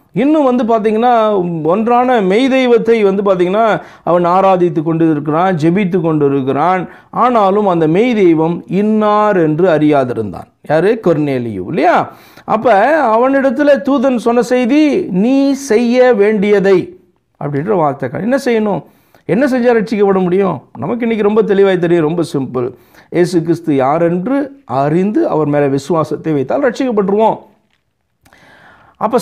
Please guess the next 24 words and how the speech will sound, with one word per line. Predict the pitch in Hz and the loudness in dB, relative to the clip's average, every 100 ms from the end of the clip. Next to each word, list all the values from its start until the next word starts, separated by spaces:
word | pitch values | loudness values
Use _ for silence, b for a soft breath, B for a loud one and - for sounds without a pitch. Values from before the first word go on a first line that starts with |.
| - | 0
செய்யணும் | 302 330 359 349 294 214 | 2 4 4 4 4 2
அப்படின்னா, | 214 214 233 220 180 175 233 | 0 0 2 2 0 0 0
செ-, | 220 233 | 2 0
ரட்சிப்புக்கு | 240 302 269 | 0 0 2
என்ன | 226 214 277 | 0 2 0
செய்யணும் | 202 202 247 190 196 139 - _ _ - | 0 0 2 0 0 -4 -8 _ _ -4
அப்படின்ற | 196 226 208 | -2 0 2
ஒரு | 185 147 | 2 2
கேள்வி | 202 220 185 | 0 0 2
வரும்பொழுது, | 151 123 127 131 220 254 135 B B B - | 2 0 -2 -2 0 0 0 B B B -8
ரட்சிப்புக்கு | 156 233 240 294 214 175 147 156 160 160 156 160 | -2 -2 0 -2 0 -2 0 0 2 2 0 -6
இந்த | - 160 165 147 147 151 147 143 | -2 0 2 0 2 2 0 -2
மெய்யான | 190 190 160 143 143 143 131 | 0 2 2 0 0 -2 -2
தேவனை | 151 170 151 151 190 | 0 2 2 -2 0
அல்லது | 156 156 156 220 226 | 0 0 0 -2 -2
இந்த | 156 139 | 0 0
தேவன் | 135 190 226 220 202 147 | 2 2 2 2 0 0
வைத்திருக்கிறதான | 147 160 165 151 131 131 117 120 | 2 0 0 -2 -2 -2 -4 -4
அந்த | 254 175 | -4 -4
வழியை | 131 135 170 156 165 | -2 0 0 0 0
விசுவாசிக்கணும் | 139 123 104 - 87 - 117 127 95 - b b b b b - | -4 -6 -8 -8 -16 -10 -6 -6 -8 -14 b b b b b -6
அப்படின்றது | 139 127 135 120 | -6 -4 -4 -6
தான் | 110 285 | -6 -6
உண்மை. | 139 123 82 | -6 -8 -10